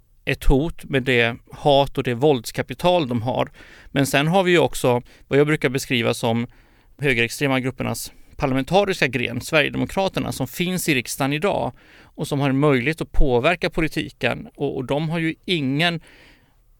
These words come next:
progressiv eller liksom positiv hållning i H B T Q-frågor.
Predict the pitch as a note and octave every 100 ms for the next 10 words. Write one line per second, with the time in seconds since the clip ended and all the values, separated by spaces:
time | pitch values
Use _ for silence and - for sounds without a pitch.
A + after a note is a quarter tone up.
0 | _ - - D#3+ - C#3+ - A#2+ A#2 A#2
1 | A2 A2+ B2 - D3+ - - B2+ B2+ A2+
2 | A2+ C#3+ A#2+ A2+ C#3+ D#3+ C3+ - C3 A#2
3 | G#2+ A#2+ A2+ - - C#3+ A#2 G#2+ - -
4 | F#3 F3+ B2+ B2